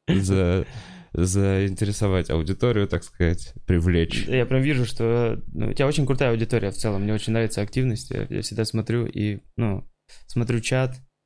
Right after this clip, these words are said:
Speaker 1: Там все, все безумно
Speaker 2: Я
Speaker 1: милые.
Speaker 2: видел, что ты пишешь.
Speaker 1: Да, я, я поэтому сижу, я такой, я если вижу, что Эл в чате, я такой, «Йоу!» Ну, типа, или кто-то из пацанов, я всегда прикольно так пообщаться, знаешь, что-то вкинуться.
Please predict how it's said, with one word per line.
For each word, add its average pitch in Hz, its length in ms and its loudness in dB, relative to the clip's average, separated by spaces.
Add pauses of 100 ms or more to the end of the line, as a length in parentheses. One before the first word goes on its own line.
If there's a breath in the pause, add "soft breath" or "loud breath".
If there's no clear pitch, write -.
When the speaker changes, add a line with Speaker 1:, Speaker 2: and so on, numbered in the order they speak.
(240)
Speaker 1:
Там 120 140 4
все, - 260 -4
все 147 140 0
безумно 131 320 2
Speaker 2:
Я 117 60 4
Speaker 1:
милые. 113 140 4
Speaker 2:
видел, 117 160 4
что 110 140 4
ты 110 120 2
пишешь. - 480 0
Speaker 1:
Да, 139 220 2
я, 120 120 2
я 123 220 2
поэтому 139 180 2
сижу, 143 280 0
я 139 60 2
такой, 127 240 0
я 139 100 2
если 139 200 -2
вижу, 160 160 0
что 123 160 -2
Эл 170 380 0
в - 80 -14
чате, 120 260 0
я 107 80 0
такой, 117 240 0
«Йоу!» 160 560 2
Ну, 156 140 -2
типа, 127 400 0
или 131 240 2
кто-то 127 480 0 (420 loud breath)
из - 160 -4
пацанов, 131 460 0
я 107 80 -4
всегда 120 240 2
прикольно 120 340 2
так 110 140 -2
пообщаться, 120 480 0
знаешь, 110 180 2
что-то - 200 -10
вкинуться. 110 500 -4